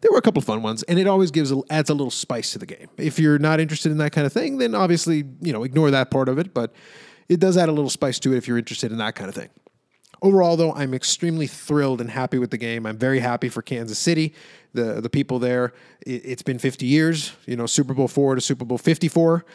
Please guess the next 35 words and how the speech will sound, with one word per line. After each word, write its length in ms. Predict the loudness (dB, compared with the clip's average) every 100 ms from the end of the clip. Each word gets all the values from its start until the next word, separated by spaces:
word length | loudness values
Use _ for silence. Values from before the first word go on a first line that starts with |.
| -20 -20 -20 -10
And 360 | -4 -2 -2 -4 -12 _ _ -2
I 60 | 0
think 160 | 0
it's 80 | 0
a 60 | 0
good 120 | 0
story 300 | 2 2 2
because 480 | 0 0 -2 -2 -8 -2
they 160 | 2
really 300 | 4 4 4
do 340 | 2 4 4 4
have 300 | 0 -2 -2
a 20 |
legitimate 640 | -2 -2 2 4 2 0
opportunity. 580 | -4 -6 -8 -12 -20 -6
With 100 | -4
a 40 | -2
great 200 | -2 0
coach 340 | 2 2 0
and 80 | -4
a 60 | -4
great 220 | -4 0
quarterback 600 | 0 0 0 0 -2 -8
and 200 | -14 -12
a 60 |
well-structured 640 | -6 -4 -4 -2 -2 -2 -2
team, 240 | 0 0
obviously 340 | 0 0 0 -2
they're 80 | -2
gonna 140 | -4
have 180 | -6 -8
to 60 |
pay 260 | -4 -2 -2
Patrick 320 | -4 -6 -8
Mahomes 520 | -6 -6 -6 -6 -8